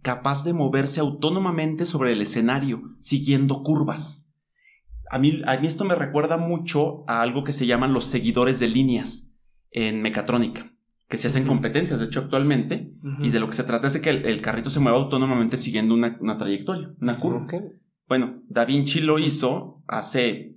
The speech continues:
Speaker 1: cinco siglos con madera. Pero la ciencia de Leonardo no solo se mezclaba con el teatro, sino con otras artes. Por ejemplo, también diseñó instrumentos musicales, pero en lo que quiero enfocarme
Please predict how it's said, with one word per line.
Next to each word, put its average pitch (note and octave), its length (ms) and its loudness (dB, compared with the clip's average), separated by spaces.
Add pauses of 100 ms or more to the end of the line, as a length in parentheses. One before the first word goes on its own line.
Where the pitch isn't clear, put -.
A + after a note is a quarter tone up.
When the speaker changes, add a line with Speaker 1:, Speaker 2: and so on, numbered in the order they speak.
Speaker 1:
cinco B2+ 340 0
siglos C#3 720 -2
con G#2 200 -4
madera. G3 420 -2 (480)
Pero A3+ 200 8
la A3+ 120 6
ciencia A#3+ 340 4
de D3+ 60 8
Leonardo D3+ 800 4
no D3 280 6
solo E3 540 4
se D3 200 2
mezclaba C3+ 480 2
con B2 160 2
el B2 160 -2
teatro, D#3+ 580 -4 (420)
sino C#3 400 4
con D3+ 140 4
otras C#3+ 340 2
artes. - 600 -4 (560)
Por A#2+ 160 4
ejemplo, F3+ 760 0
también C3+ 460 2
diseñó C#3 440 4
instrumentos C#3 800 2
musicales, C3+ 960 -2 (560)
pero A#2+ 480 4
en A#2 220 4
lo A2+ 140 2
que - 340 -4
quiero E3 240 2
enfocarme D#3 840 0